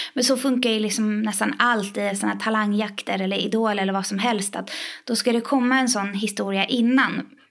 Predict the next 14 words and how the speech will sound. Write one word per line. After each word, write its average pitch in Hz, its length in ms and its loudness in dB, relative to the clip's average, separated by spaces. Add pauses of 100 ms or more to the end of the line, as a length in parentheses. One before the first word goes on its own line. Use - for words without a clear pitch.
(100)
Men 233 140 2
det 247 60 2
är 240 80 2
för 254 160 -2
att 233 240 -2
berättelser 240 760 -2
skapar 202 420 -2
kontaktyta, 254 960 -2
så - 200 -4
det 220 80 2
är - 20 4
egentligen 233 540 0 (420)
ganska 254 440 0 (320)
irrelevant 240 1080 2